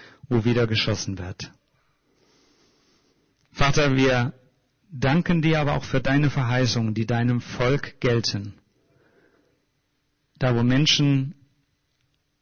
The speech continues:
dein Volk angreifen, greifen sie deinen Augapfel an. Und das kann uns ruhig und zuversichtlich machen, ja auch in die Zukunft zu schauen.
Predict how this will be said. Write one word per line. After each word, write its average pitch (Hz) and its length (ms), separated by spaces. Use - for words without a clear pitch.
dein 143 260
Volk 151 340
angreifen, 123 960
greifen 117 320
sie 113 220
deinen 123 380
Augapfel 117 560
an. 107 280
Und 123 80
das 123 140
kann 143 160
uns 131 220
ruhig 165 300
und 170 100
zuversichtlich 127 1120
machen, 123 480
ja 127 140
auch 113 120
in 117 100
die 107 80
Zukunft - 520
zu 113 120
schauen. 104 460